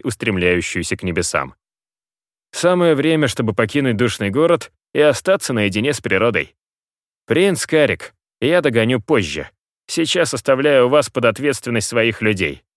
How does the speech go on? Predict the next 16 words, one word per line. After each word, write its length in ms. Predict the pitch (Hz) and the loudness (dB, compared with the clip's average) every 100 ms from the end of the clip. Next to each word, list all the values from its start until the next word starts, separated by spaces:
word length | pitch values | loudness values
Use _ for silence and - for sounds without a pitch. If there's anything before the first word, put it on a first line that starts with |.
| _ _ - | _ _ -4
Вахтер, 640 | 127 175 165 - 95 - _ _ | 0 2 2 0 -4 -4 _ _
проследи 520 | 107 143 - 180 196 | 0 0 0 -4 -2
за 160 | 202 135 | 0 0
нашим 460 | 139 139 - 107 - - | 2 0 0 -4 -4 -4
досточтимым 800 | 131 - 139 127 - 143 135 | -4 -2 -2 -4 -4 -2 0
спутником", 600 | 135 - 165 104 85 73 69 _ _ _ | -2 -2 -2 0 -2 -4 -6 _ _ _
обратился 640 | - 80 85 82 147 160 | -4 0 0 0 -4 -2
он 100 | 170 | -4
к 60 | 139 | 0
рослому 380 | 98 90 95 95 | -2 0 -2 0
Вартану. 440 | 95 - 69 67 _ _ _ _ _ _ _ _ | 0 0 -6 -8 _ _ _ _ _ _ _ _
"Хорошо", 600 | - 78 80 - 71 65 _ _ _ _ _ | -6 0 0 -2 -6 -8 _ _ _ _ _
коротко 460 | - 180 196 - 135 | -4 0 0 2 0
ответил 340 | 123 120 110 | 2 -4 -2
бородатый 420 | 92 90 90 85 | 0 2 2 0
мужчина, 520 | 85 82 - 110 143 | -4 -6 -4 -4 -4